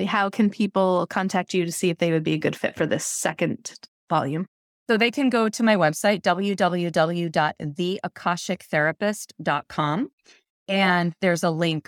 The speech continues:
Speaker 2: right under, under Work With Me. You can see the link for the twenty twenty-three Holistic Mental Health Project, and you can read all about it. You can submit an application at the bottom of that page. And then we just jump on a quick call so I can get to know you and get an idea of what your vision is for your chapter and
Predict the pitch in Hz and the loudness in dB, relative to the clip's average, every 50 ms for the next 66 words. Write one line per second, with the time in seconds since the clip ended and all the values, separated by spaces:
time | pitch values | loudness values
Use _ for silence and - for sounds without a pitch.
0 | - - 165 156 165 170 170 - - 165 170 175 170 165 160 160 156 - - 170 | -10 -8 -2 0 2 2 0 0 -2 -2 0 0 0 0 0 -2 -4 -6 -4 -2
1 | 175 170 160 147 160 165 170 - 226 214 - - 247 269 311 359 - _ _ _ | 0 0 0 0 0 -2 -2 -2 -4 -4 0 2 2 2 2 0 -4 _ _ _
2 | _ _ _ - 180 190 190 - - 190 175 170 - - 180 165 170 160 160 160 | _ _ _ -4 0 0 0 0 -2 -4 -6 -6 -6 -6 -4 -4 -2 -2 -2 -2
3 | 156 151 - - 151 151 147 - - 160 156 147 143 - - 151 147 143 135 - | -2 -2 -4 -4 -4 -4 -4 -2 -2 0 0 0 0 0 0 0 0 0 -2 -4
4 | - 147 147 143 143 - 160 147 143 143 - - - - - 139 135 - 127 131 | -2 0 0 0 0 0 0 0 0 0 -2 -4 -6 -4 -4 -4 -4 -4 -6 -6
5 | - 143 143 - - - 175 180 170 214 214 247 - - - 185 175 165 156 - | -6 -6 -6 -4 -2 0 0 2 2 2 2 2 0 -4 -4 -2 -2 -2 -2 -4
6 | 170 156 143 151 160 151 143 139 139 143 - 247 247 247 233 226 226 208 - 185 | -6 -6 -4 -4 0 2 2 2 2 0 0 2 2 4 4 2 0 -2 -2 -6
7 | 175 165 - - 160 156 - - 170 156 165 170 - 175 165 - 165 160 - 156 | -8 -6 -6 -6 -8 -8 -6 -6 -4 -4 -4 -4 -6 -8 -6 -6 -6 -6 -6 -8
8 | 151 - - 156 160 - - 262 277 277 - 180 156 165 151 151 151 160 156 147 | -8 -6 -6 -6 -4 -2 2 2 2 2 2 0 0 0 0 0 0 -2 -4 -2
9 | 143 156 143 - - - 165 165 185 208 214 - - _ _ _ _ _ _ _ | -2 -4 -4 -4 -6 -8 -6 -6 -6 -6 -8 -10 -16 _ _ _ _ _ _ _
10 | 175 180 190 185 175 180 165 170 180 185 160 175 160 - - - 175 175 - 170 | 0 2 2 2 2 0 0 -2 -2 -2 -2 -4 -4 -4 -2 -2 -2 0 0 0
11 | 160 160 147 - 196 185 - - - 175 165 180 262 - - - 180 165 170 - | -2 -2 -2 -4 -4 -6 -4 -4 0 0 0 0 0 -4 -4 -2 0 0 0 -2
12 | - 165 165 170 - - - - 180 180 175 180 185 190 202 226 262 262 208 156 | -4 -4 -4 -4 -6 -6 -4 -2 0 0 0 0 0 0 0 2 2 2 0 0
13 | 147 156 165 - _ _ _ _ _ _ _ - 196 196 196 190 185 175 185 185 | -2 -4 -6 -10 _ _ _ _ _ _ _ -4 -2 -2 0 -2 -4 -2 -2 0
14 | 185 175 170 180 - - 185 180 180 160 170 175 160 175 180 175 175 175 165 - | 0 0 0 -2 -4 -4 -4 -4 -2 -2 -2 -2 -2 0 0 0 0 0 -2 -4
15 | - 185 175 175 175 165 - - 180 170 160 _ - 220 233 247 226 190 156 151 | -4 -4 -2 -2 -2 -4 -4 -6 -6 -6 -6 _ -4 -2 -2 0 0 -2 -2 -4
16 | 156 156 160 | -6 -6 -8